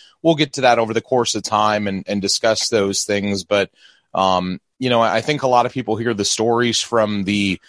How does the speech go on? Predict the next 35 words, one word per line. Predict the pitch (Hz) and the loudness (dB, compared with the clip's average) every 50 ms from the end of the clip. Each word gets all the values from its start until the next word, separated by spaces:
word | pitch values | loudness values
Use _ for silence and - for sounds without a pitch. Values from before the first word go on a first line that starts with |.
| - - _ _ _ _ | -20 -20 _ _ _ _
the | 98 113 | -4 -4
greats | 101 107 107 110 110 117 113 - - | -2 -2 0 0 0 0 0 -2 0
of | 143 135 120 | -2 0 0
the | 135 120 | -2 -2
game. | 131 127 123 127 127 127 127 127 113 | 0 0 -2 -2 -2 -4 -6 -4 -2
They | 104 107 | -2 -2
hear | 104 113 127 123 110 | 0 0 0 -2 -2
John | 101 113 120 117 113 | -2 0 0 2 2
Elway | 113 107 107 104 104 101 98 95 | 2 2 2 2 0 0 -2 -2
talk | - - 98 95 95 - | -2 0 0 0 0 0
about | 101 98 92 90 - | -2 -2 -2 -2 -4
the | 98 | -6
game. | 90 101 101 101 98 98 98 | -6 -4 -4 -2 -2 -2 -2
They | 98 101 101 | -2 -2 -2
hear | 92 107 113 113 113 110 107 | -2 -2 -2 0 0 0 0
a | 101 98 98 | 0 0 0
Len | 95 95 101 104 101 104 98 | 0 0 -2 -2 -2 -2 0
Dawson | 95 90 101 101 95 - - 107 98 101 98 | 0 2 2 2 0 -2 -4 -6 -6 -8 -6
talk | - - 101 95 92 - | -2 0 0 0 0 0
about | 104 95 101 95 - | -2 -2 -2 -2 -2
the | - 92 | -6 -6
game. | 101 101 101 98 98 98 | -4 -4 -2 -2 -2 -2
They'll | 98 98 98 92 - | 0 -2 -2 -2 -4
hear | 110 110 107 104 104 101 | -4 -2 0 0 2 2
a | 95 95 - - - - - - - _ _ 104 | 2 0 0 -4 -8 -20 -20 -20 -20 _ _ -6
Joe | 104 120 127 120 120 | -2 0 2 2 2
Namath | 117 113 110 110 110 107 107 104 104 104 - | 0 0 -2 -2 -2 0 0 -2 -2 -2 -2
or | 104 95 95 | 0 0 0
a | 95 101 | 0 0
Lawrence | 107 113 117 110 101 95 95 - | 0 0 0 0 -2 -2 -4 -6
Taylor | - - 117 117 110 107 104 101 | -4 -2 -2 0 0 0 -2 -2
tell | - - 107 104 101 92 | -2 -2 0 0 0 0
their | 92 110 113 113 110 | -2 -2 0 0 -2
stories. | - - - 104 98 95 98 101 101 98 92 87 | -2 -2 -2 0 0 0 0 0 -2 -2 -4 -4
But | 85 101 101 95 | -2 -2 -2 -2